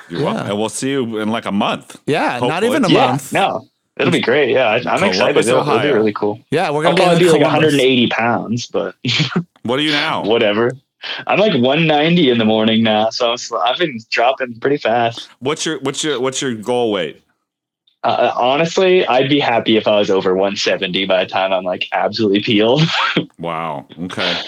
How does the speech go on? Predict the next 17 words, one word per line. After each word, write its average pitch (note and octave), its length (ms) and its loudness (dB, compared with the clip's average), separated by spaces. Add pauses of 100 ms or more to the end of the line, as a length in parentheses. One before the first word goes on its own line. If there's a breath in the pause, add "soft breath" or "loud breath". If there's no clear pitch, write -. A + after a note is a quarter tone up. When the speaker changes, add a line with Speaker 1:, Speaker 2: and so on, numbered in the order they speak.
(140)
Speaker 2:
You'll B2+ 120 6
Speaker 3:
Yeah, A2+ 60 6
Speaker 2:
get A2 120 4
Speaker 3:
I'll A#2+ 60 4
Speaker 2:
there. D3+ 120 2
Speaker 3:
be B2+ 40 2
so A2+ 340 2
much A2 280 0
smaller, F#2+ 500 0
but A2+ 220 2
I, F#3 200 0 (120)
I C#4+ 60 0
think E4+ 120 0
it'll A3+ 120 2
be A#2+ 100 0
good. F#2 300 0
We'll, B2+ 120 2